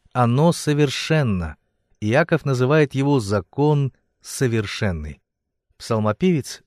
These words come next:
противопоставляет его несовершенному человеческому мышлению. Чтобы понять значение слова «совершенный», нужно всего лишь понять, что это общее слово, обозначающее совершенство, полноту, законченность, достаточность.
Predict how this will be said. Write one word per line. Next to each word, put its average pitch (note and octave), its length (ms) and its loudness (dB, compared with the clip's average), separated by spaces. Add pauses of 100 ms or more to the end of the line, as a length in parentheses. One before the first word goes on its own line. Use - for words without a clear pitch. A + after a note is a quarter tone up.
противопоставляет C3+ 1120 0
его B2 200 0
несовершенному B2+ 840 0
человеческому A2+ 960 0
мышлению. G#2 640 -2 (480)
Чтобы E3 340 0
понять D#3+ 380 2
значение A#2+ 500 2
слова C#3 300 2
«совершенный», D3+ 580 2
нужно D3+ 300 2
всего C3+ 260 0
лишь C#3 220 0
понять, B2+ 540 0 (140)
что - 320 -8
это E3+ 380 0
общее F3 440 2
слово, D#3+ 360 2
обозначающее C3 920 2
совершенство, A2 880 0
полноту, A2 840 0
законченность, C#3 1300 -2 (260)
достаточность. - 1080 -4